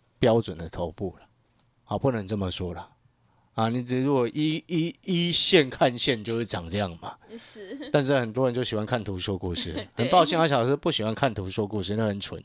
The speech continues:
Speaker 1: 啊。
Speaker 2: 嗯。
Speaker 1: 啊，了解这个概念没有？
Speaker 2: 是。
Speaker 1: 我们喜欢看讯号做事。啊，所以呢，接下来，啊，你不要忘记哦，我今天还在思考另外一个重点哦。很多人在行情很悲观的时候，他就会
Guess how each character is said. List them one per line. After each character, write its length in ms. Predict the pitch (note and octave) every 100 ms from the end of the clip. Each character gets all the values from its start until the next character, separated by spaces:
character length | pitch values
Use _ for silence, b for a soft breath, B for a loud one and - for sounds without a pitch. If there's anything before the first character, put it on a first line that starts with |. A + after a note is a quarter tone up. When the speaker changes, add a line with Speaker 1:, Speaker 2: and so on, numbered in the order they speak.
| -
Speaker 1:
啊。 100 | -
Speaker 2:
嗯。 580 | B3+ B3 G#3+ F3+ F#3 G#3+ _
Speaker 1:
啊， 160 | A#2 A2+
了 160 | B2
解 120 | C3+ A2
这 80 |
个 80 | A#2+
概 160 | A2+ A#2
念 160 | A2
没 200 | F#2+ E2+
有？ 120 | E2 F#2
Speaker 2:
是。 240 | - G#3+
Speaker 1:
我 60 | A#2
们 80 | G#2+
喜 100 | -
欢 100 | G#2
看 180 | A#2 A#2
讯 200 | - G#2
号 160 | G2
做 180 | F2 F#2
事。 320 | E2+ - F#2 - B B B B B B
啊， 260 | C#3+ C3
所 240 | G#2+ E3 G3
以 120 | E3
呢， 280 | C#3 B2+ - _ _ _ - _
接 220 | - F3
下 180 | F3 D#3
来， 260 | A#2 G2+ G2 - _ _ _
啊， 380 | A#2+ G#2+ F2+ F2+
你 140 | A2+ A#2+
不 80 |
要 120 | D#3 F#3+
忘 160 | F#3
记 160 | D#3 E3
哦， 100 | C3
我 60 |
今 160 | A#2+ G3
天 80 | G3+
还 120 | C#3+
在 100 | E3+
思 180 | D#3 D#3+
考 160 | B2+
另 140 | F#2+ B2+
外 100 | B2+
一 40 |
个 80 | A2
重 240 | A2 A2
点 180 | F#2 D#2
哦。 180 | D#2+ E2 - b b b b b b b b b b
很 180 | D3+ D#3
多 220 | G3 G#3
人 160 | F3 E3
在 220 | G3 F3+
行 180 | - C#3
情 140 | C#3+
很 140 | B2+ A2+
悲 180 | C#3+
观 180 | C#3 C#3
的 80 | B2+
时 140 | A2
候， 140 | A#2 A2+
他 120 | B2+
就 200 | B2+ B2
会 280 | B2 A2+